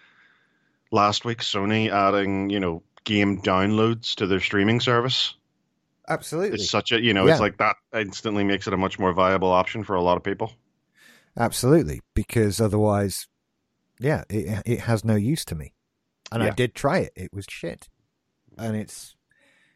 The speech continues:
Speaker 2: it's more B T's fault if it's anybody's fault. As, well,
Speaker 1: Yeah.
Speaker 2: yeah, actually, they've had billions of pounds to improve infrastructure, and it's, it, they haven't. So it's B T's fault.
Speaker 1: Yeah.
Speaker 2: But, I don't know.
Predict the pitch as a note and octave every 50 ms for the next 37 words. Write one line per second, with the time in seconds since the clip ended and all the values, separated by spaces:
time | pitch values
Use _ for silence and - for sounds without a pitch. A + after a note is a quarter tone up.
0 | _ _ - - - - - A#2+ G#2+ - - - C3+ C3+ D3+ D#3 D#3 G#2+ - C3+
1 | B2+ A#2+ - - C3+ C3 B2 G#2+ - - - - B2+ A#2 G2 E2+ - - G2+ -
2 | - G#2+ G2 A2 A2 A2 G2+ G2+ G2 G2 - - - - A2+ G#2 F#2 - - -
3 | - - _ _ _ _ _ _ G2 G2 - - - _ - B2+ C3 C3 C3 C3
4 | E2+ - - _ _ _ - _ _ _ _ _ _ _ _ _ _ - - A#2
5 | A#2+ A2+ G#2+ G2 A2+ A#2 G2+ - - - A2+ A2 - A#2 A#2 A2+ - A#2 G#2+ E2
6 | D#2 A2 G#2 G2+ G2+ F#2+ - F2+ - - A2 G#2 F#2+ F#2 - - G2+ F#2+ F#2 -
7 | G2 F#2+ E2 F2+ F#2 E2+ - - - - - G2 - - - G2 F#2 G2 - -
8 | - _ - G#2+ - - G#2 G2+ G#2 G2 - A2 G2+ - F#2 F2+ F2 - - -
9 | F#2 E2+ D2 _ - A2+ C3 - - - E3 B2 - - A2+ F#2+ - - - -
10 | G#2+ D#2 D#2+ - - - _ _ _ _ _ A3 E3 - - - B2+ G#2+ F#2 B2
11 | A#2 A2 - _ - - - - - - - - _ _ _ _ _ _ _ _
12 | _ _ _ _ _ _ _ - G#2+ A#2 G2+ F#2+ F#2 G2 G2